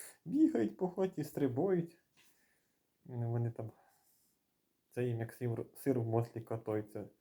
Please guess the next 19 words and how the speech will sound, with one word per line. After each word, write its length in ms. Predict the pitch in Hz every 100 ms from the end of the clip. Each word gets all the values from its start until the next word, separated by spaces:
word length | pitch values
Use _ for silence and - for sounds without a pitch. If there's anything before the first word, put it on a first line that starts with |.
| _ _ _ _ _ _
дома. 460 | 117 113 110 117 - _ _ _ _ _ _ _ _ _ _ _ _ _ _ _ _ _ _ _ _ _ _ _ _
У 40 | 113
мене 160 | 107
ще 160 | 107 151
один 300 | 147 135 131
є 80 | 123
кіт, 260 | - 123 - _ _ _ _ _
Марсік, 520 | 113 117 117 117 -
ну, 120 | 123
він 200 | 123 123 120 _ _ _ _ _ _ _
зараз 280 | 113 113 113
побіг 320 | - 107 110
на 100 | 107
двір 240 | 101 156 180
гуляти. 540 | 170 170 165 165 - - _ _ _ _ _ _ _ _ _ _ _ _ _ _
Кішка 280 | 139 131 -
його 160 | 117 117
в 100 | 113
хату 320 | 117 117